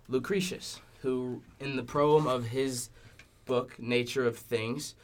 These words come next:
talks about Venus. And Venus is the mother of Aeneas and also the mother of Rome. And he gives her credit with creating all things. And actually, he says exactly that for every species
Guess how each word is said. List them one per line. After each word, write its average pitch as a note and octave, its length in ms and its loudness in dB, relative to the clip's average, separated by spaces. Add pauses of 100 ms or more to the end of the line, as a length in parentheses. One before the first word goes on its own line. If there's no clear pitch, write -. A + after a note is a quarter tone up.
(200)
talks B2+ 320 -2
about A2+ 420 -2 (320)
Venus. A2+ 640 -6
And A#2 240 -10
Venus D#3+ 460 -2 (140)
is C3 320 2
the B2 40 -8
mother C#3 460 0 (240)
of B2 140 -2
Aeneas C#3+ 400 2
and C3 100 0
also B2+ 220 0
the A#2 80 -6
mother A#2 280 2
of G#2+ 140 -8
Rome. G#2+ 260 -4
And A#2 80 -12
he C3 140 -6
gives C3 300 -2
her C#3+ 200 -4
credit B2+ 460 -4 (460)
with B2 260 -4
creating B2+ 480 -4
all A#2+ 180 -4
things. C3+ 460 -6 (480)
And A2+ 400 -6 (480)
actually, C#3+ 320 0
he B2 80 0
says A#2+ 480 0 (220)
exactly A#2+ 680 0 (200)
that A#2+ 160 0
for B2 100 0
every C3 240 2
species B2 520 -2